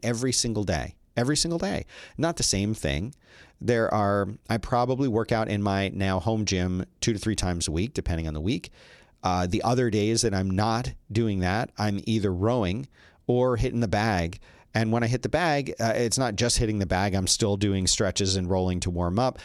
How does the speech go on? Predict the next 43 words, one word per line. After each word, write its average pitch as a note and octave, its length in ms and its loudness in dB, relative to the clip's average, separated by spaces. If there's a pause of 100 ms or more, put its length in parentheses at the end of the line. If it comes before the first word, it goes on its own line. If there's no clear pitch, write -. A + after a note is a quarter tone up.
(160)
I'm G2 120 -4
still G#2 180 0
doing F#2 200 0
push-ups F2+ 380 -2
and F2 120 0
sit-ups. B2+ 440 2
I G2+ 40 0
usually F#2+ 320 2
throw F#2 180 0
some F2 160 -2
curls C3+ 400 0
in A#2 100 0
there A2+ 280 0 (220)
and G#2 120 -2
get G#2 120 2
ready, G2+ 220 2
and G2+ 100 2
then G2+ 100 2
I'll G2+ 80 2
hit A2+ 120 0
the G2 80 0
bag B2 260 0
for F#2 140 -2
fifteen - 340 -4
or D#2 80 -2
twenty D#2 260 -2
minutes. D2 360 -2 (300)
Um, D2+ 500 -2 (220)
and, G#2 300 0
uh, F#2+ 300 2
and G#2 400 -2
then A2+ 160 0
the G#2 100 2
other G#2 140 2
days G2+ 240 2
that G#2 80 0
I'm G2 100 0
rowing, B2 380 0
same G#2 320 0
thing. G#2+ 380 -2 (260)
There'll D#2+ 160 0
be E2 200 0
some E2 440 -2